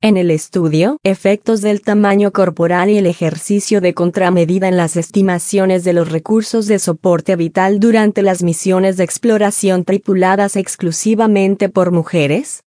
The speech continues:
el equipo utilizó un enfoque desarrollado para estimar los efectos del tamaño del cuerpo en los requisitos de soporte vital en los astronautas masculinos. Para todos los parámetros en todas las estaturas,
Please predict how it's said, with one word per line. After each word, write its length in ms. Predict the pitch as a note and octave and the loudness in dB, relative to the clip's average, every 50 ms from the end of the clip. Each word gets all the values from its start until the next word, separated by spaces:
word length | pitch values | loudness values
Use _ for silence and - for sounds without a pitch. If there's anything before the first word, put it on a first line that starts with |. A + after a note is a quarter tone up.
| _ - | _ -2
el 200 | G#3 A3 A3 G#3+ | 0 2 4 2
equipo 400 | G3+ G3 - A3+ A3+ G#3 - G#3 | 2 2 0 -2 -2 0 2 2
utilizó 600 | G3 F#3+ - A3+ G#3+ G#3 G3+ F#3+ - - G3+ G3 | 2 2 0 0 2 2 0 0 0 0 2 4
un 140 | G3 G3+ G3 | 4 2 2
enfoque 460 | F#3 - - A3+ B3 B3+ - C4+ B3+ | 0 0 0 0 0 0 0 0 0
desarrollado 760 | G#3+ A3 G#3+ - G3+ F3+ G3 G3 F#3+ E3+ F3+ F3+ F#3 F#3+ F3+ | 0 0 0 0 0 0 2 0 0 0 0 0 0 0 -2
para 200 | - F#3 E3+ E3 | -2 -2 -2 -2
estimar 520 | E3 D#3+ - - G3+ F#3+ F#3+ F#3+ F#3+ G3+ | -2 -4 -4 -2 -2 0 0 0 0 0
los 180 | G#3 G3+ G3 - | 0 0 0 -2
efectos 500 | E3 D#3+ - F#3 F3 E3+ - - F3+ E3 | -4 -2 0 0 -2 0 -2 -2 -2 -2
del 260 | D3+ D#3 D#3+ A3 E4+ - _ | 0 -2 -2 -2 -2 -4 _
tamaño 600 | - G#3 G3 F#3 F3 E3+ D#3+ D3 D3 D#3 G3 D4+ - | -2 -2 0 0 0 0 0 0 0 0 0 -2 -2
del 300 | F#3+ F#3 F#3 E3+ D#3+ - | -2 -2 0 -2 -2 -2
cuerpo 360 | G3 G3 G3+ G#3 G#3 - G3+ | 0 0 0 0 0 -2 0
en 120 | G3 F#3 | 0 2
los 180 | F3 E3+ E3+ - | 0 0 -2 -2
requisitos 720 | F3+ F3+ E3+ - E3+ - - F#3+ F#3+ F#3 - - F#3+ F3 | -6 -6 -4 -4 -6 -4 -4 -4 -4 -2 -2 -2 -2 0
de 100 | F3+ F3 | 0 -2
soporte 580 | E3+ - F3+ D#3+ - - F3+ E3+ E3 - G3 F#3 | -2 -2 -4 -4 -2 0 0 0 0 0 -2 -2
vital 360 | E3+ F3 D#3 - F3+ F3 F3+ | -2 -2 -4 -2 -2 0 0
en 140 | F3+ F3+ E3+ | 0 0 0
los 160 | E3 E3 - | 0 -2 -2
astronautas 840 | E3+ E3 - - - F3+ F3 F#3 F#3 G#3+ A#3 A#3+ - G#3 F#3+ E3+ | -4 -6 -4 -4 -2 -2 0 0 0 0 0 0 0 -2 -2 0
masculinos. 880 | F#3 F3 E3+ E3 - - - G#3 G#3 G3 E3+ D#3 D3 C#3 C#3 - - - _ _ _ _ _ _ _ _ _ _ | -2 -2 -4 -4 -4 -2 0 0 2 2 2 0 0 -2 -4 -6 -10 -16 _ _ _ _ _ _ _ _ _ _
Para 300 | - G#3+ G#3+ G#3+ G#3+ G#3 | -4 -2 0 0 0 0
todos 320 | - A#3 A3 G#3 G3+ G3 | 0 2 2 2 2 0
los 200 | G3+ F#3 F#3 - | 0 -2 -2 -2
parámetros 720 | - A3+ G#3+ A3 A#3 A#3+ C4+ C#4 C4+ - C4 A#3+ A3 - | -2 0 0 2 2 2 2 0 0 0 0 0 0 0
en 140 | G3 F3+ F3+ | -2 -2 -2
todas 400 | - - G3+ F#3+ F#3+ F#3+ F#3 F#3 | -2 0 0 2 2 2 0 0
las 220 | G3 F#3 F#3 - F#3+ | 0 -2 -2 -2 -4
estaturas, 880 | F3+ - - E3+ D#3 - - E3 D#3 D3 D3+ F3 C#4+ F4 - - - | -4 -4 -4 -4 -4 -2 -2 0 0 2 0 0 -2 -4 -8 -12 -18